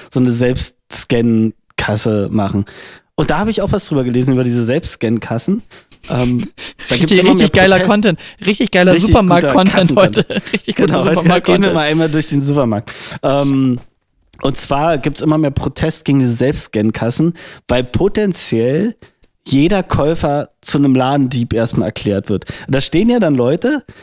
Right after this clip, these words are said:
Speaker 1: und du wirst permanent angesprochen, ob du wirklich alles gescannt hast oder so, und sowas.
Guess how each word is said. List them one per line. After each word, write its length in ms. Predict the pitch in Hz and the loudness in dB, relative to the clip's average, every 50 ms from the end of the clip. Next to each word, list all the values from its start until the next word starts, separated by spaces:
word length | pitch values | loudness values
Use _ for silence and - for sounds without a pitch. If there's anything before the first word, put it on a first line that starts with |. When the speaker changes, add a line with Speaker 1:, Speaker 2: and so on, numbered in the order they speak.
| - - | -10 -6
Speaker 1:
und 120 | 160 151 | -4 -2
du 60 | 147 | -2
wirst 240 | 160 165 160 - - - | -2 -2 -2 -4 -6 -6
permanent 500 | - 160 175 196 214 208 190 180 - 135 | -6 -4 -4 -4 -2 -2 -2 -2 -2 -2
angesprochen, 600 | 147 160 175 165 165 - - - 135 135 156 147 | -2 -4 -2 -2 -4 -6 -4 -2 -2 0 0 -2
ob 140 | 123 - - | -2 -2 -2
du 80 | 143 131 | -2 -2
wirklich 260 | 139 - 147 139 - | -2 -2 -2 -4 -2
alles 280 | - 139 139 139 - - | -2 -2 -2 -2 -2 -4
gescannt 440 | 127 - - - 131 139 156 - | -4 -4 -4 -2 -2 -2 0 0
hast 200 | 135 110 - - | -2 -4 -2 -2
oder 160 | - 104 104 98 | -2 -2 -2 -2
so, 160 | 104 95 - | -2 -2 -2
und 180 | 110 110 104 | -2 -2 -2
sowas. 320 | - 107 98 95 104 - | -2 -2 -2 -2 -2 -4